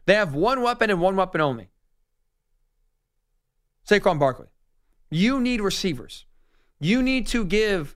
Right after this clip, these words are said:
whether it's Daniel, I mean, it's gonna be Daniel Jones next year, but whether you draft a quarterback after that, 'cause I don't think he's very good, Daniel Jones, so I think they'll move off of him sooner rather than later, but sooner not being before twenty twenty-four. You need legit weapons. That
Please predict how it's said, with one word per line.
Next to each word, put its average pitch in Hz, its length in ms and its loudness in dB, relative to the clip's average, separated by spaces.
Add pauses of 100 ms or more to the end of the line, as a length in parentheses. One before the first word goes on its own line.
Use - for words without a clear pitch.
whether 160 180 0
it's 139 140 -6
Daniel, 202 340 -2
I 151 60 0
mean, 147 120 0
it's 131 80 -6
gonna 214 120 2
be 165 60 0
Daniel 147 200 0
Jones 131 240 -4
next 131 220 -4
year, 123 100 -4
but 120 260 -4
whether 147 200 0
you 147 80 0
draft 160 260 0
a 175 40 -14
quarterback 165 400 -2
after 156 200 -2
that, 151 80 0
'cause 147 80 -10
I 143 40 0
don't 151 80 0
think 147 100 -2
he's 127 80 -6
very 127 180 0
good, 139 260 -2
Daniel 143 220 -2
Jones, 139 320 -2
so 117 200 -2
I 131 120 -2
think 143 180 -4
they'll 147 100 0
move 143 220 -2
off 143 200 0
of 139 60 -8
him 123 300 -2 (360)
sooner 220 440 -2
rather 196 180 0
than 165 80 -2
later, 196 200 0
but 156 140 -6
sooner 190 300 -4
not 175 240 2
being 180 300 -2
before 165 300 -4
twenty 170 260 -6
twenty-four. 147 640 -2 (1120)
You 233 240 2
need 220 400 -2 (400)
legit 165 640 0
weapons. 135 520 -4 (640)
That 190 160 4